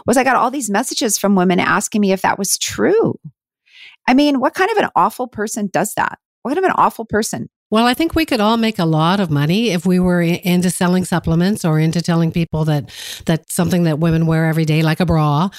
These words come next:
Speaker 2: uh, was a bad thing. I think there is a lot of money to be made. So, yeah, I think, uh, skincare supplements, I think, Mo, you and I, you know, we should sign up.
Speaker 1: Yeah, I mean, it's, it's really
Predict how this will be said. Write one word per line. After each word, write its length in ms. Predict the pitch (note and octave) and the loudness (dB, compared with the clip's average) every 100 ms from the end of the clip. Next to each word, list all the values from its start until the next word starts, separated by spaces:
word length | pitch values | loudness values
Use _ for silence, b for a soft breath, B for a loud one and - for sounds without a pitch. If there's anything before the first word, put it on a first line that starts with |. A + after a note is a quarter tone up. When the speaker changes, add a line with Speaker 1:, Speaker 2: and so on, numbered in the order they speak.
| B B - | B B -2
Speaker 2:
uh, 320 | D#3+ E3 F3 - | 0 2 0 0
was 200 | F#3 F3+ | 0 0
a 60 | |
bad 240 | F#3 G#3+ G#3+ | 0 0 0
thing. 260 | D4 D#4+ | 0 2
I 80 | E3 | 2
think 140 | F3+ G#3 | 0 2
there 140 | G#3 | 2
is 120 | D#4 | 2
a 60 | E4+ | 2
lot 240 | C#4+ F3+ | 2 2
of 60 | D3+ | 0
money 240 | D3 C#3 | 0 0
to 100 | C#3+ | -2
be 100 | C#3+ | 0
made. 320 | C#3 C3 C3 | 2 2 -2
So, 360 | - E3 E3 E3 | -2 0 2 0
yeah, 320 | G3 B3+ G3+ E3 | 0 0 0 0
I 80 | F#3+ | 0
think, 180 | A#3+ F#3 | 0 0
uh, 160 | F#3+ F3+ | -2 -4
skincare 580 | - B3 C4 C4 B3 | -2 0 0 0 0
supplements, 600 | - A3+ A#3 A3+ A3 A3 | 0 -2 0 0 0 -2
I 60 | G#3 | -2
think, 260 | A3 A3 G3+ | -2 -2 0
Mo, 280 | G#3+ G#3+ | 0 0
you 240 | G3 G#3 A3 | 0 0 0
and 80 | G#3 | 2
I, 140 | G#3 | 0
you 360 | G#3 F#3+ A3+ G#3 | -2 -4 -2 0
know, 140 | G3 | 0
we 80 | G3 | -2
should 260 | - G3 | -4 -6
sign 240 | - F#3+ G3 | -2 0 2
up. 240 | F#3+ - - - _ _ _ _ | 0 -6 -18 -18 _ _ _ _
Speaker 1:
Yeah, 260 | G#3+ A3+ E3 | -2 0 0
I 80 | - | 0
mean, 180 | A#3 A#3 | 0 0
it's, 260 | B3 - - | -2 -2 0
it's 240 | A3+ A3+ | 0 0
really 520 | G3+ A#3 C4 C4 C4 | 0 2 2 0 -2